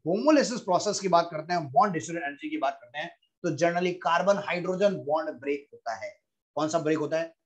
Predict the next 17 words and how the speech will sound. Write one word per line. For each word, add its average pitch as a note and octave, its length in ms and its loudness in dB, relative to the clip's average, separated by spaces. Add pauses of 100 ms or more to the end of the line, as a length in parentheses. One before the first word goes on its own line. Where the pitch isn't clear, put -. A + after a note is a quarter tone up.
(180)
Carbon C3+ 540 0
hydrogen B2+ 540 -4
bond, G#2 260 -12 (420)
ठीक D3+ 120 -6
है। E3 80 6 (460)
तो B3 80 4
जब C#4 340 6
carbon F#3+ 380 6
hydrogen G3 340 2
bond F#3 280 2
break E3 160 0
होगा, D3 300 4
तो E3 180 -8
ये F3 80 -4
homolysis D#3 520 -6
process D3 380 -6
होगा, D3+ 340 2